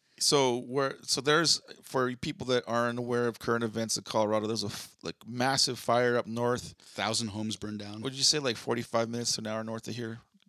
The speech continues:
Speaker 1: give or
Speaker 2: Yeah.
Speaker 1: take? And, uh, we, we, Aaron and I went ha-, with Bolliker. Shout out to Christian Bolliker. Uh,
Speaker 2: That's my Person of the Year. No. <laughs>
Speaker 1: yeah.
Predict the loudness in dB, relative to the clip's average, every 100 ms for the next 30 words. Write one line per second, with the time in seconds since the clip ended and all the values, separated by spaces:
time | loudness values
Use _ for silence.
0 | -10 -2 0 0 -4 _ _ _ _ _
1 | 0 0 2 0 0 -2 _ _ _ _
2 | _ _ -2 0 -2 _ -20 -16 -12 -14
3 | -6 2 2 4 2 2 0 -2 -4 -2
4 | -4 -4 0 4 4 2 -2 -6 -6 -2
5 | 4 4 4 2 2 2 4 4 4 0
6 | -6 -8 _ -2 2 2 0 0 -2 2
7 | 2 4 2 2 2 2 0 -4 -10 -6
8 | 0 4 6 4